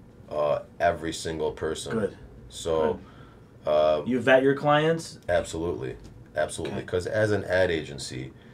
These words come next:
Speaker 2: Yep.
Speaker 1: if, uh, if I put out a product or a, or a service
Speaker 2: Mm-hmm.
Speaker 1: that's not used to our standards,
Speaker 2: Sure.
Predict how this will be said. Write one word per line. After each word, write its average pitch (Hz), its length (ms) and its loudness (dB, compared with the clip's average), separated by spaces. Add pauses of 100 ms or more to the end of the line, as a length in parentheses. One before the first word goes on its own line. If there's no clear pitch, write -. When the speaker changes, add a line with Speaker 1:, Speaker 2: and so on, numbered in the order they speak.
Speaker 2:
Yep. - 180 -10 (240)
Speaker 1:
if, 85 360 -2
uh, 82 380 6 (120)
if - 180 -8
I 95 100 6
put 98 240 2
out 90 160 10
a 76 60 2
product 82 640 4 (540)
or 78 220 0
a, 73 80 0
or 73 220 -2
a 71 60 -2
service 71 720 0
Speaker 2:
Mm-hmm. 113 200 -4
Speaker 1:
that's - 220 -4
not 85 240 0
used 85 420 -6
to 73 140 -4
our 80 140 4
standards, 92 640 2
Speaker 2:
Sure. 123 300 2